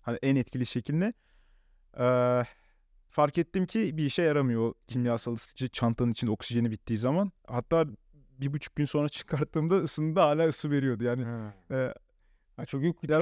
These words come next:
Speaker 2: çalışamamış.
Speaker 1: yani belki de şey yapabilirsiniz. Hani bir kere bir saat kullandın,
Speaker 2: Bir
Speaker 1: biraz
Speaker 2: frize at.
Speaker 1: bir frize at, sonra
Speaker 2: <laughs>
Speaker 1: ertesi gün, e, tabii kilitli poşetin içinde frize atıp ertesi gün de kullanabilirsiniz eğer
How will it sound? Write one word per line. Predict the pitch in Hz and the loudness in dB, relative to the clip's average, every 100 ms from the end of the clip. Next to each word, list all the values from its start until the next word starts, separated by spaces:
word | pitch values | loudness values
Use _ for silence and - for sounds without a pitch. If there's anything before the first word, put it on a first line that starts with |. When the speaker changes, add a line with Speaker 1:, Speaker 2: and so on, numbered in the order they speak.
| 180 | 4
Speaker 2:
çalışamamış. | 202 190 180 147 185 | 2 2 2 0 2
Speaker 1:
yani | 196 202 190 | 4 6 4
belki | 190 196 196 | 4 2 0
de | 220 | 0
şey | 220 | 2
yapabilirsiniz. | 208 220 220 196 156 | 2 2 2 -2 0
Hani | 156 160 151 | 0 0 -4
bir | 147 170 | -6 0
kere | 190 180 - _ | 2 0 -4 _
bir | 147 | -10
saat | 160 190 165 - | -2 2 2 0
kullandın, | 170 180 180 185 196 | 0 2 2 -2 -4
Speaker 2:
Bir | 196 | -2
Speaker 1:
biraz | 196 180 | 0 2
Speaker 2:
frize | 180 160 160 | 2 2 0
at. | 139 202 | 0 -2
Speaker 1:
bir | 214 | -2
frize | 302 196 302 | -2 0 2
at, | 214 269 | 2 2
sonra | 190 196 190 | 2 2 0
Speaker 2:
<laughs> | 156 175 | 0 2
Speaker 1:
ertesi | - - | 2 0
gün, | 180 196 - | 0 0 -2
e, | - - _ | -10 -12 _
tabii | 165 135 | -2 -2
kilitli | - 143 - | -8 -10 -6
poşetin | 139 143 143 | -6 -4 -4
içinde | - 151 147 | -2 -2 -2
frize | 151 160 | 0 -2
atıp | 175 - | -2 0
ertesi | 151 - | 0 0
gün | 165 | -2
de | 170 | 0
kullanabilirsiniz | 160 156 160 156 156 135 127 - | 2 4 4 4 0 -2 -6 -4
eğer | 127 131 | -2 -2